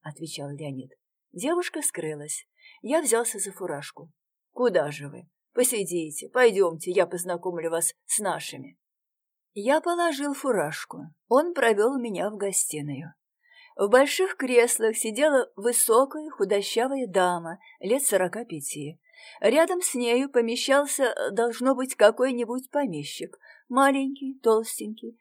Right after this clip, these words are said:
совсем белокурый, с жиденькими, сильно нафабренными усами, закрученными вверх, с лицом одутловатым и подозрительно красным.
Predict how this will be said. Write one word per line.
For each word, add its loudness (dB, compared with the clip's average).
совсем 0
белокурый, 2
с -4
жиденькими, -2
сильно -2
нафабренными 0
усами, -6
закрученными -4
вверх, -4
с -6
лицом 0
одутловатым 2
и -2
подозрительно -2
красным. -6